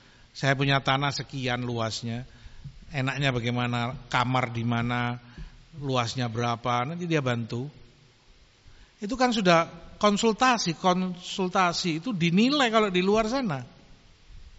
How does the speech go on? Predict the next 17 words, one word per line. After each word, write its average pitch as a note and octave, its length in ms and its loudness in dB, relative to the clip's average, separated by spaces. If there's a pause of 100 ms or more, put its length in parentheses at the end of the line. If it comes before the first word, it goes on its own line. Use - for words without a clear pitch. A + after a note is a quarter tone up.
(1900)
Nggak B2 240 -4
gratis. D#3+ 800 0 (1300)
Konsultan D3 560 0
bangunan, C3 560 2
kamu C#3+ 160 -2
harus E3+ 240 2
bayar. C#3 480 0 (1120)
Ini A3+ 160 0
saudara D#3 400 4
kamu E3+ 240 2
lillahi, D#3 400 0
lillahi C#3+ 400 -2
ta'ala C3 400 2
bantu. A#2 560 -4 (560)
"Begini B2 320 -2
ah C3 160 0
bagusnya, A#2 720 -2